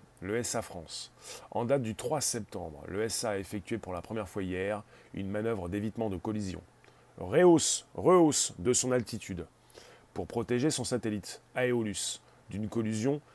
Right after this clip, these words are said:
avec l'un des satellites de la constellation Starlink de SpaceX. C'est très précis, c'est un tweet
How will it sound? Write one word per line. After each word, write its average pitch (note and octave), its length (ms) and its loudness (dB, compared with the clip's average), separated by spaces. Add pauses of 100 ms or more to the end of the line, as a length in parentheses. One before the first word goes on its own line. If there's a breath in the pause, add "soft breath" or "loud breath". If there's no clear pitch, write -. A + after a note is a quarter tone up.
(160 loud breath)
avec G2 300 -2
l'un C3+ 140 4
des B2+ 80 4
satellites B2 600 0
de F#2+ 80 -2
la F2 120 -4
constellation D3+ 800 2
Starlink D#3 640 2
de G2 140 -4
SpaceX. - 640 0 (320 loud breath)
C'est - 160 0
très E3 160 8
précis, E3+ 360 4
c'est - 160 0
un C3+ 80 6
tweet - 400 -2